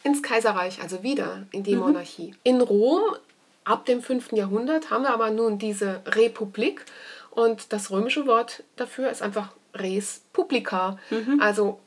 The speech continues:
Speaker 1: wörtlich übersetzt heißt das die öffentliche Angelegenheit, die allgemeine Sache, das Gemeinwesen, also das staatliche Gemeinwesen. Und unser Wort Republik leitet sich ja vom lateinischen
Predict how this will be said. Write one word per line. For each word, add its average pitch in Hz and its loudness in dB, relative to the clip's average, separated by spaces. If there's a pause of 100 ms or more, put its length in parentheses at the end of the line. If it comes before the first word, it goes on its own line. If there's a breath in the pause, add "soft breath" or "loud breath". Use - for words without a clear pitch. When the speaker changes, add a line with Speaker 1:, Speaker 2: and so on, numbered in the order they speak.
(140)
Speaker 1:
wörtlich 208 0
übersetzt 202 -2
heißt 214 -2
das 208 -4
die 190 -8 (160)
öffentliche 202 -4 (220)
Angelegenheit, 240 0
die 202 -8
allgemeine 180 0
Sache, 262 2
das 220 -2 (200)
Gemeinwesen, 202 0 (180)
also 165 -10 (100)
das 175 -8
staatliche 226 -2
Gemeinwesen. 233 -2 (140)
Und 214 0
unser 202 -2
Wort 185 -6
Republik 214 -8 (100)
leitet 226 -6
sich - -8 (120)
ja 196 -2
vom 214 -2
lateinischen 196 -6